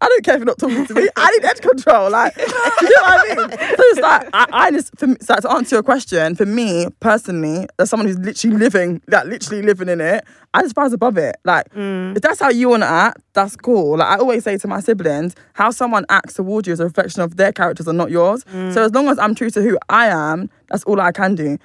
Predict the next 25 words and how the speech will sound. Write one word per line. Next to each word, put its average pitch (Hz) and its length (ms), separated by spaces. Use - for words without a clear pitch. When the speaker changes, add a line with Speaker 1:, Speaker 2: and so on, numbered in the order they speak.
Speaker 1:
So - 140
when 285 120
she 320 80
wants 247 140
to 247 80
move 233 200
mad, 202 260
move 294 100
mad! 247 320
Speaker 2:
<laughs> - 0
Speaker 1:
Move 262 220
mad! 480 580
'Cause 330 140
all - 80
I 392 60
do, 349 120
I 233 100
text - 200
my 302 100
mum 294 200
and 262 80
we 247 60
both 277 220
laugh. 240 280
<laughs> 427 100